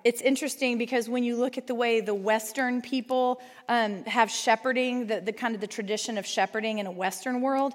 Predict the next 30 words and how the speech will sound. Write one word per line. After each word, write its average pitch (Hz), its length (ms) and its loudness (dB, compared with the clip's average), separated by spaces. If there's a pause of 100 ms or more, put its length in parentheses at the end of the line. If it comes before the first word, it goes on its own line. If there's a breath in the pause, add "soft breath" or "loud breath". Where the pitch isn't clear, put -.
(280 loud breath)
is 233 180 0
more 240 320 2
that 214 220 6
the 214 100 0
shepherd, 262 500 2
and 226 300 -2
dogs 226 460 6
usually, 269 480 -4 (240 loud breath)
will 247 180 0
lead 247 280 0
from 240 180 0
the 202 80 0
back 208 380 6
or 247 80 -2
from 233 240 -4
the 202 80 -6
side. 180 680 0 (600 soft breath)
But 220 260 2
in 233 140 2
the 214 180 -2
Eastern 254 420 0
culture, 233 520 -2
they 214 220 2
lead 208 460 -4 (280 soft breath)
in 202 120 -6
the 180 60 -8
front - 600 -4 (840)
with 202 160 -6
the 185 80 -12
voice. 190 580 -6